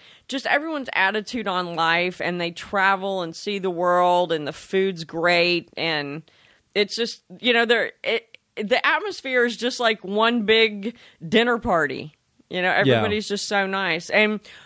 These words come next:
Speaker 1: honest to God, the only thing I didn't like about it was the price of Diet Coke.
Speaker 2: <laughs> What was it?
Speaker 1: I went to Manly. I drink Diet Coke like they're gonna stop making it.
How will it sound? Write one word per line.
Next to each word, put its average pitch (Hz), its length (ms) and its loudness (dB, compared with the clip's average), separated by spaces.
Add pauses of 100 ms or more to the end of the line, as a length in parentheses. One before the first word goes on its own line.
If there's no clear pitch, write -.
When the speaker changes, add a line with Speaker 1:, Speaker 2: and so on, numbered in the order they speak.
(160)
Speaker 1:
honest 254 460 2
to 302 80 -2
God, 214 560 2 (880)
the 202 180 2
only 240 320 0
thing 233 240 -2
I 208 140 0
didn't 208 340 -4
like 214 220 -4
about 226 320 2
it 240 120 0
was 202 200 -2
the 190 80 -4
price 190 380 -2
of 175 120 -6
Diet 170 360 -2
Coke. 165 380 -6 (240)
Speaker 2:
<laughs> - 60 -12 (580)
What 143 200 0
was 135 220 0
it? - 60 -2
Speaker 1:
I 247 160 4
went 277 300 2
to 277 140 0
Manly. 196 520 0
I 254 140 4
drink 269 320 -4
Diet 202 260 2
Coke 196 260 0
like 175 220 0
they're 180 120 -2
gonna 165 200 -8
stop 156 280 -2
making 143 360 -8
it. - 100 -8